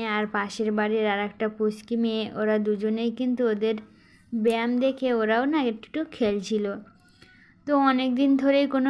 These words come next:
ভিডিও শেয়ার করা হয় না, তাই ছোট্ট একটা ভিডিও তোমাদেরকে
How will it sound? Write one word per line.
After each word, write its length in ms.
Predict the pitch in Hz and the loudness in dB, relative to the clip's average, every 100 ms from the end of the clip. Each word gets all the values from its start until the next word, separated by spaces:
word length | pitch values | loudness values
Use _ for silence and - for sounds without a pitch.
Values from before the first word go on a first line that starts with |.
| 269 | 2
ভিডিও 380 | 240 233 233 262 269 | 2 0 2 2 2
শেয়ার 340 | 254 240 226 | 0 0 0
করা 220 | 233 247 269 | 0 0 2
হয় 240 | 269 269 | 2 2
না, 120 | 247 247 | 0 -2
তাই 220 | 233 233 233 | 0 0 0
ছোট্ট 360 | 240 220 220 262 | -2 -4 -2 -2
একটা 300 | 262 254 247 | -2 -2 -2
ভিডিও 360 | 220 226 208 240 | 0 -2 0 0
তোমাদেরকে 600 | 240 226 208 208 214 220 | 0 -2 -4 -2 -2 -2